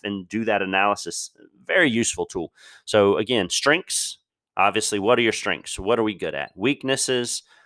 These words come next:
what are we bad at? What do we need to improve upon? Opportunities, where are we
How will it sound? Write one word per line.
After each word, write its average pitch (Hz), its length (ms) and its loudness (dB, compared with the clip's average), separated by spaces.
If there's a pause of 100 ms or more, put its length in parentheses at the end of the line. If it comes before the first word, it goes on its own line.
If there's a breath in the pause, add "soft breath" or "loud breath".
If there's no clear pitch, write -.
(180 soft breath)
what 101 120 2
are 120 40 2
we 156 120 4
bad 180 320 6
at? 90 180 2
What 101 160 2
do 113 60 -4
we 107 80 -2
need 113 80 0
to 113 60 2
improve 104 320 0
upon? - 340 -8 (340 soft breath)
Opportunities, 120 800 2
where 131 640 4
are 113 360 6
we 113 580 -4